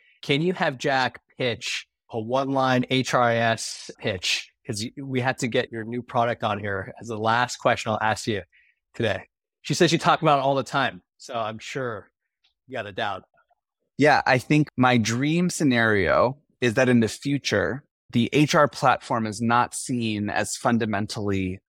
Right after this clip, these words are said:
Speaker 2: compliance. It's not fundamentally just about the nuts and bolts of employment and paying people and making sure their benefits are right and that they have their systems in place. That stuff all matters. But fundamentally,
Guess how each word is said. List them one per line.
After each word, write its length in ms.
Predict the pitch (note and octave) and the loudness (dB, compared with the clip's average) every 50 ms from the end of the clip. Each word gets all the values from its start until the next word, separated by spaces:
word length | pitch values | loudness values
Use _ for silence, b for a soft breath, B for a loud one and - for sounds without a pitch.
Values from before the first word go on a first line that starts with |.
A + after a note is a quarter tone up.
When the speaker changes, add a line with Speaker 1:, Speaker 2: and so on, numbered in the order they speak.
| _ - | _ -8
Speaker 2:
compliance. 600 | - - B2 G#2 - - G#2 F#2 D2+ - - - | -2 0 0 2 2 0 -4 -4 -4 -10 -12 -12
It's 160 | A2+ G#2 - | -12 -6 -2
not 200 | B2+ B2 B2+ - | 0 0 0 0
fundamentally 640 | - - B2+ A#2+ A#2+ A#2+ A2 G#2+ G#2 G2+ - - A2 G#2 | -2 -2 0 0 2 0 0 -2 -2 -4 -4 -4 -4 -2
just 260 | F2+ G#2 G2+ - - | 0 -2 -2 -2 0
about 220 | A#2 A2+ - - | 0 0 0 0
the 80 | - G2+ | 0 0
nuts 300 | G2+ G#2 G2+ - - - | 2 2 0 0 -2 -4
and 120 | A2+ G#2 | -2 0
bolts 260 | G2 G2+ G2 - - | 0 0 -2 -2 -6
of 80 | A#2 G2+ | -6 -4
employment 720 | G2+ F#2+ F#2+ - - - G#2+ G2+ G2+ F#2+ F#2 F#2 F#2 F#2+ - | -4 -4 -6 -6 -2 -2 0 0 0 -2 -4 -6 -8 -10 -10
and 180 | F#2+ F#2 F#2 | -10 -10 -10
paying 340 | - - - G#2 G2 G2 G2 | -8 -6 -6 -4 -4 -4 -6
people 580 | G2 - G#2 F#2+ - - G2 F#2+ F#2+ F#2+ F#2 F#2+ | -8 -8 -10 -10 -8 -6 -4 -2 -2 -2 -2 -2
and 200 | F2+ F2 F2+ - _ _ _ - | -2 -4 -6 -8 _ _ _ -4
making 180 | G#2 G2+ G#2 | -4 -2 -2
sure 120 | G#2 - A2 | 0 2 2
their 100 | G#2 G#2 | 2 2
benefits 520 | F#2+ A2+ G#2 G#2 G2+ - A2+ G2 - - | 2 2 2 2 0 0 -2 -4 -2 -2
are 100 | A2+ G#2 | -2 0
right 240 | G2+ G2+ G2 G2 G2+ | 2 2 2 2 0
and 100 | F#2+ G2+ | 0 -2
that 120 | G2 F2 | -6 -4
they 80 | - G#2+ | -4 -2
have 180 | G2+ G2+ G2 F#2 | -2 -2 -2 -2
their 120 | G#2+ G2+ | -4 -6
systems 440 | - - - G2 - - G2+ G2 F#2+ | -6 -6 -10 -10 -10 -8 -10 -10 -8
in 140 | G2 G2 F#2+ | -10 -10 -10
place. 480 | - - F#2+ F2+ F2+ - - - - _ _ _ _ - | -8 -8 -8 -8 -8 -10 -14 -16 -18 _ _ _ _ 0
That 160 | A#2 A2+ G#2+ | 0 0 2
stuff 200 | - - A#2 - | 2 0 0 2
all 120 | A2 G2+ | 2 2
matters. 580 | G2+ G2 F#2 F#2 F#2 F2+ F2+ F2+ F#2 - - - - | 2 0 -2 -2 -4 -4 -4 -6 -6 -8 -8 -2 0
But 200 | A#2 G#2+ - - | 0 0 0 -2
fundamentally, 1040 | - C#3 C#3 C#3 B2+ A2 G#2 G#2 G#2+ G#2+ G#2 - A2 G2+ F#2+ F2 F2 E2+ F2+ A2+ | -2 0 0 0 0 0 0 -2 -2 -2 -4 -6 -8 -8 -8 -8 -8 -10 -12 -14